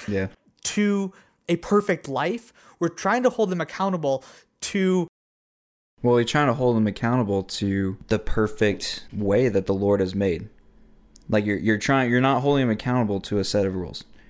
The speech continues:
Speaker 1: You're trying to show them
Speaker 2: Which is the gospel.
Speaker 1: Which is the gospel, that there is so much freedom, there is so much life to be made when you live like this. And I think that's the biggest misunderstanding of when we are trying to keep other people accountable.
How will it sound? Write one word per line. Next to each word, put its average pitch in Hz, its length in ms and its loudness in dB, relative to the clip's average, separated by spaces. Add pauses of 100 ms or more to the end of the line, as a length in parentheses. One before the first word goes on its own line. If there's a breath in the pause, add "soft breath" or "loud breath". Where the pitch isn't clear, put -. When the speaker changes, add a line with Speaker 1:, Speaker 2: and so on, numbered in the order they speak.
(200 soft breath)
Speaker 1:
You're 104 140 0
trying 127 300 0
to 95 40 -2
show 120 320 2
them 92 280 -4 (640 soft breath)
Speaker 2:
Which 190 200 -4
is 196 220 2
the 175 100 -4
gospel. 170 440 -2 (400)
Speaker 1:
Which - 140 -2
is 127 120 2
the 120 80 -6
gospel, 143 400 2
that 98 160 0
there 123 160 4
is 104 140 2
so 127 260 2
much 131 200 -2
freedom, 98 440 0
there 104 200 2
is 98 140 0
so 135 300 2
much 120 380 0 (260 loud breath)
life 113 540 2
to - 120 -4
be 107 160 2
made 107 440 2 (640 loud breath)
when 113 140 2
you 107 100 2
live 147 180 2
like 90 180 -4
this. - 300 -10
And 104 80 0
I 104 60 2
think 104 160 -2
that's 98 180 2
the 104 80 -2
biggest 98 360 0
misunderstanding 104 920 0 (260)
of 107 500 2
when 113 180 0
we 110 140 2
are 110 80 4
trying 135 420 0
to - 120 -6
keep - 260 -6
other 98 160 2
people 98 260 -2
accountable. 101 560 -2